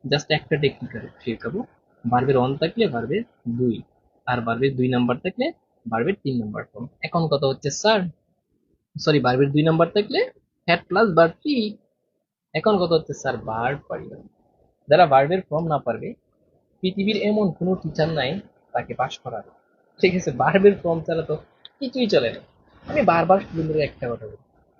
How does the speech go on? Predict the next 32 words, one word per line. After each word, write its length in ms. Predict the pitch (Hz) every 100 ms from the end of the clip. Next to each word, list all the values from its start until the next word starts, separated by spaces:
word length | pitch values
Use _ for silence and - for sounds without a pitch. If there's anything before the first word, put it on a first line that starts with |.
| _ _ _
যারা 260 | - 147 175
ভার্বের 420 | 131 131 156 175
ফর্ম 220 | - 147
পারো 220 | 147 120
না, 80 | 117
আর 120 | 120
আমি 220 | 127 139 165
হচ্ছে 220 | 190 202
স্টুডেন্টদেরকে 440 | - 147 156 175
সর্বপ্রথম 580 | 190 - 185 139 120 147
ভার্বের 240 | 117 110 110
ফর্ম, 140 | - - _ _ _ _ _ _ _ _ _ _ -
ভার্ব 360 | 127 156 190 208
যে 140 | 214
না 120 | 226 185
পারবে, 440 | 156 139 165 156
ও 160 | 135 170
হচ্ছে 280 | 190 -
ইংলিশে 460 | 165 147 180 226 330 - _ _ _ _
প্রায় 280 | 175 147 - _ _ _
নিরানব্বই 560 | 143 170 214 220 202 208
পার্সেন্ট 520 | 139 - - 180 165
গ্যারেন্টি 380 | 160 143 120 160
সে 160 | - 147
ফেল 140 | 113
করবে, 300 | - - _ _ _ _ _ _ _ _ _ _ -
মানে 160 | 208
সে 140 | 208 226
ভালো 300 | 156 151 170
রেজাল্ট 220 | 175 147
করতে 220 | 170 -
পারবে। 160 | 139